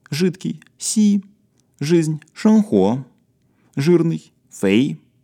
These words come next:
Житель страны. Кожень. Жить. Проживать. Джу. Жить в. Джудзай. Женьшень. Женьшень. Заболевать. Заболеть. Шэньпин. Тэпин. Забывать.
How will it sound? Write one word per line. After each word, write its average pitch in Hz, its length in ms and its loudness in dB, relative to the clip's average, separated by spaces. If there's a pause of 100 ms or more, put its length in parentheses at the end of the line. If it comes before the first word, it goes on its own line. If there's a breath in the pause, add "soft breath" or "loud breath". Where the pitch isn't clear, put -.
(140)
Житель 190 360 0
страны. 135 600 0 (120)
Кожень. 117 800 -2 (400)
Жить. 190 380 -2 (200)
Проживать. 180 600 -2 (420)
Джу. 202 360 0 (420)
Жить 185 300 -4
в. 135 280 -4 (200)
Джудзай. 180 680 -2 (640)
Женьшень. 156 640 0 (300)
Женьшень. 160 640 -2 (480)
Заболевать. 190 760 0 (140)
Заболеть. 180 600 -4 (600)
Шэньпин. 190 680 -2 (260)
Тэпин. 110 640 0 (720)
Забывать. 180 640 -2